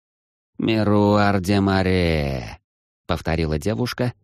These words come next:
и, следуя своему плану, чувственно закусила губу. И только тут поняла,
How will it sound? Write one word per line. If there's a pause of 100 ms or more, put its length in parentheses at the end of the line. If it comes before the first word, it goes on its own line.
(100)
и,
следуя
своему
плану,
чувственно
закусила
губу. (600)
И
только
тут
поняла,